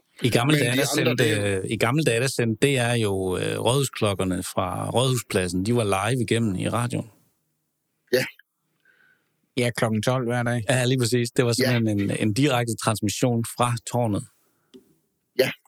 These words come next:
Speaker 1: Det gad jeg godt,
Speaker 2: Men
Speaker 1: det
Speaker 2: jeg tror,
Speaker 1: stadigvæk
Speaker 2: de har
Speaker 1: var. Det synes
Speaker 2: sparet
Speaker 1: jeg, det
Speaker 2: mikrofonerne væk,
Speaker 1: <laughs> ja,
Speaker 2: eller
Speaker 1: må
Speaker 2: noget.
Speaker 1: det ikke? Ja, jeg synes
Speaker 2: <laughs>
Speaker 1: faktisk bare, jeg synes faktisk bare, det var sejt. Det var sejt, hvis det kunne være sådan stadigvæk.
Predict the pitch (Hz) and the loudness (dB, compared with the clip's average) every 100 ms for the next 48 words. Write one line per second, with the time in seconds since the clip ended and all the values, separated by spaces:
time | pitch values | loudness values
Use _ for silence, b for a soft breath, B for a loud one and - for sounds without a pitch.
0 | _ _ _ _ - 101 113 104 104 107 | _ _ _ _ -6 0 2 2 0 0
1 | 139 143 110 104 104 104 104 117 - - | 2 2 2 2 2 0 2 0 0 0
2 | 147 135 - 165 160 104 104 120 107 120 | 2 0 0 -2 -2 -2 0 2 2 2
3 | 131 135 139 156 - - 175 180 - 160 | 2 2 2 0 -4 -8 -6 -6 -6 -6
4 | 160 - 131 135 147 - 123 143 135 127 | -4 0 0 2 2 2 2 2 0 0
5 | 120 143 - 139 - 147 143 113 - 143 | 0 0 0 0 2 0 0 -2 -2 -4
6 | 151 - 131 117 143 147 117 104 107 107 | -4 0 0 0 -2 0 -2 0 0 2
7 | 120 113 113 - - - | 0 0 -2 -2 -4 -4